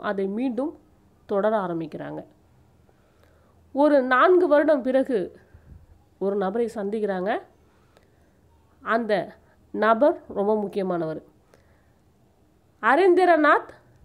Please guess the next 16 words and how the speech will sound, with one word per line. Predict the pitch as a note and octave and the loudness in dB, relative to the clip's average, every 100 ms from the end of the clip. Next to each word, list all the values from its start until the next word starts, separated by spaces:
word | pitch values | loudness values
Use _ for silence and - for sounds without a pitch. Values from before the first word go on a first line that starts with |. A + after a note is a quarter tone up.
| _ _ _ _ _ _ _ | _ _ _ _ _ _ _
சட்டோபாத்யாய். | - B3+ A#3 - C#4 B3 G#3+ G3 F#3+ F3 D#3 - _ _ _ _ _ _ _ _ _ _ _ _ _ _ _ _ | -8 -2 -2 2 0 2 -2 -4 -4 -6 -6 -10 _ _ _ _ _ _ _ _ _ _ _ _ _ _ _ _
இவங்கள | G3 G#3 G3+ F#3+ D#4 - _ _ _ _ | 0 0 2 -2 -4 -8 _ _ _ _
விரும்பி | G#3+ F#3 C4 D4+ C4+ C#4+ F4 - _ F#3 F3 G3 | -6 -2 0 0 0 -2 -2 -6 _ -14 -8 0
மறுமணம் | G#3+ C#4 F4+ E4+ A3+ G#3 | 2 2 0 0 -2 -4
செய்றாங்க. | E3+ D#3+ D#3 D3+ - _ - - _ _ _ _ _ _ _ _ _ _ _ _ _ - | -6 -4 -8 -12 -16 _ -20 -20 _ _ _ _ _ _ _ _ _ _ _ _ _ -4
இந்த | A#3+ C#4 C#4 C4 | 0 2 4 4
காலகட்டத்திலையும் | C#4+ D4+ C4+ C4 A3+ B3+ A#3 C#4+ A4+ - - G3+ F#3+ | 2 2 0 0 -2 -2 0 -2 -4 -16 -20 -8 2
மறுமணத்தை | G#3 B3 D#4 D4+ B3+ - G#3 E3+ - - F#3+ | 2 4 2 0 -2 -4 -4 -4 -8 -4 -4
எதிர்க்கிற | A#3+ C4+ C4+ A3 G3 | -2 -4 -4 -4 -4
நபர் | F#3+ A3+ G#3 | -4 -4 -4
இருக்க | G3+ A3 | -6 -4
தான் | G#3+ G3+ | -4 -4
செய்றாங்க. | F#3+ F3+ E3 D3+ _ _ _ _ | -8 -8 -10 -12 _ _ _ _
அப்போ | - A3+ C#4+ B3+ | -6 2 4 4
அந்த | C#4+ E4+ D#4+ | 2 2 4
காலத்துல | E4 D#4+ D4+ E4 | 2 2 2 2